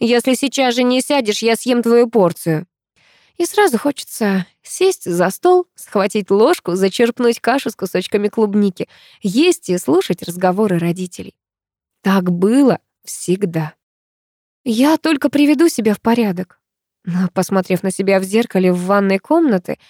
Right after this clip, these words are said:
есть резко перехотелось. Она не видела своего отражения, память подкидывала ей другие картинки. Саида,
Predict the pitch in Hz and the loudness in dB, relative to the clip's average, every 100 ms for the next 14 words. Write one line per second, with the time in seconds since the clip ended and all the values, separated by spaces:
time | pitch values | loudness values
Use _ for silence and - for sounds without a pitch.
0 | _ _ _ _ _ 359 392 - - 220 | _ _ _ _ _ 0 2 0 -2 0
1 | 220 170 170 165 185 180 - 208 202 - | 0 -4 -4 -4 -4 -6 -6 -8 -8 -12
2 | - _ 277 330 440 415 294 294 339 240 | -16 _ 0 4 4 4 2 2 0 2
3 | 202 196 202 196 196 190 202 196 190 185 | 2 2 2 2 2 2 2 2 2 2
4 | 180 180 - 240 339 330 302 - 185 - | 2 -2 -2 0 0 0 -4 -4 -6 -2
5 | 214 202 185 180 190 180 180 180 196 180 | -2 0 2 2 2 2 0 -2 -2 -4
6 | 196 190 - 196 190 202 - _ - 196 | -6 -10 -12 -12 -12 -18 -20 _ -8 -2
7 | 185 240 294 240 | -2 0 -2 -6